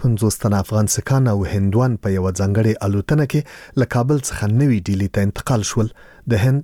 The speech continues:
حکومت ژمنه کړې چې د افغانانو ته به د استوګنې ټول امکانات برابروي. صفي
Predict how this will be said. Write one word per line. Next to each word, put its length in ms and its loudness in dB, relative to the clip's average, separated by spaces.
حکومت 320 0
ژمنه 260 2
کړې 220 0
چې 100 2
د 20 4
افغانانو 400 0
ته 20 0
به 40 0
د 0 -
استوګنې 640 0
ټول 200 4
امکانات 480 0
برابروي. 520 2
صفي 180 0